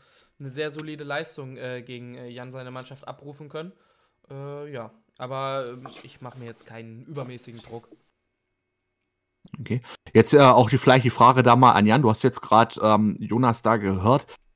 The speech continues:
Speaker 2: wie er jetzt, ähm, sag ich mal, über das Derby, ähm, am Freitag denkt.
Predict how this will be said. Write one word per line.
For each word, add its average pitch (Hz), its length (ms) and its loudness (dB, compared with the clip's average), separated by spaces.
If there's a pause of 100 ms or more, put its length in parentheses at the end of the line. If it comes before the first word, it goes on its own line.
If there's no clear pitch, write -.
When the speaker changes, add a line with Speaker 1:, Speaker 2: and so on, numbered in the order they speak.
Speaker 2:
wie 113 140 -4
er 107 140 2
jetzt, 139 300 -2
ähm, 131 320 2
sag 123 160 0
ich 113 60 -14
mal, 123 120 -4
über 123 240 2
das 120 340 0
Derby, 131 420 4 (100)
ähm, 120 340 4
am 113 220 0
Freitag 120 440 0
denkt. 135 280 -2